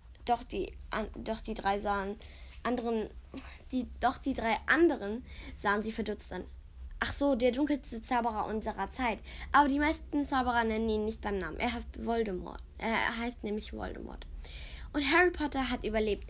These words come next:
Und der Todesfluch ist auf ihr wisst schon wen zurückgeprallt. Und seitdem ist er verschwunden. Und so ging es auch den restlichen Abend weiter.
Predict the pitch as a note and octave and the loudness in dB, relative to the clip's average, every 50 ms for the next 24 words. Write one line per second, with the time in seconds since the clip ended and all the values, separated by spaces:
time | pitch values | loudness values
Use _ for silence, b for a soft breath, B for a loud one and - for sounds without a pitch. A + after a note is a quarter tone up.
0 | B B B B B B - B3 B3 A3+ A3+ - D4+ D#4 D#4 D#4 D4+ - - B3+ | B B B B B B -2 -2 -2 -2 -2 0 0 0 0 0 -2 -2 -2 0
1 | C4 C#4 C#4+ - - C4+ B3+ - - B3+ - - - A3+ G#3 G3 G#3+ D4 D#4+ - | 0 0 -2 -2 -6 -6 -6 -6 -6 -8 -8 -6 -6 -4 -4 0 2 2 2 2
2 | - - - A3+ G#3 G3 G3 G#3 A3+ - B B B B B B - - D4+ D4 | 0 -4 -4 -4 -2 -2 -2 -2 -2 -4 B B B B B B -2 0 0 2
3 | - D#4 E4+ - G4 F4+ - - - - - - B3 B3 A#3+ A#3 A3+ - - C#4 | 2 0 2 2 2 0 0 -4 -6 -8 -6 -6 -4 -2 -2 -2 -2 0 0 2
4 | C#4+ C#4+ D4 D4+ B B B B B - - B3 - - A#3 A3 A3 A3 G#3 - | 2 2 0 0 B B B B B -4 -4 -4 -2 -4 -6 -6 -6 -4 -4 -4
5 | - - A#3 A#3 A3 - - - B B B B B B B - A#3+ B3+ - E4 | -4 -2 -2 -2 -2 -2 -6 -12 B B B B B B B -6 -6 0 2 4
6 | E4+ D#4+ D#4+ D#4 D4 C#4 - - A3+ - - A3 A3 G#3+ G#3 G#3 G3+ - - - | 4 4 4 4 2 2 0 -4 -6 -4 -2 -2 0 0 0 -2 -4 -6 -10 -12
7 | - - - - - D#3 E3 - - - - - F#3+ G3+ - B3+ C#4 | -10 -10 -10 -10 -8 -8 -8 -6 -6 -6 -6 -8 -8 -6 -6 -6 -6